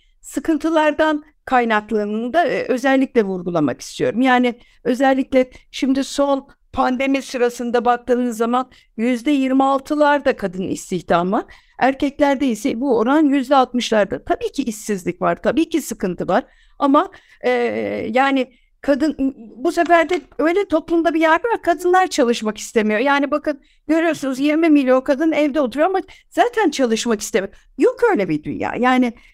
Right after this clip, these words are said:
e, kadın çalışmak ister. Yeter ki o, ım, e,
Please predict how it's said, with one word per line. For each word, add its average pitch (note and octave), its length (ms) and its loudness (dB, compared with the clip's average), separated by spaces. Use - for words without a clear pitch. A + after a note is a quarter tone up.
e, A#3 480 0
kadın F4 280 0
çalışmak D4 580 0
ister. B3+ 420 0
Yeter E4+ 400 2
ki D4+ 140 0
o, D#4 280 0
ım, B3+ 360 2
e, D#3 360 -2